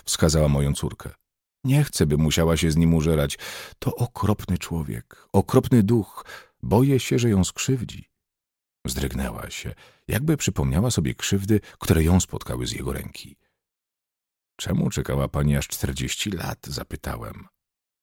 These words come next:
Jak wspomniałam, zaszły okoliczności.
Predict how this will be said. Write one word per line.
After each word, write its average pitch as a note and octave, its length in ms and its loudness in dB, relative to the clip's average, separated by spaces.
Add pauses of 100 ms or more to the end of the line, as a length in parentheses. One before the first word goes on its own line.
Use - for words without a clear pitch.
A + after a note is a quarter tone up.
(360)
Jak G#2+ 260 2
wspomniałam, A2+ 720 4
zaszły G2+ 580 2 (600)
okoliczności. - 800 0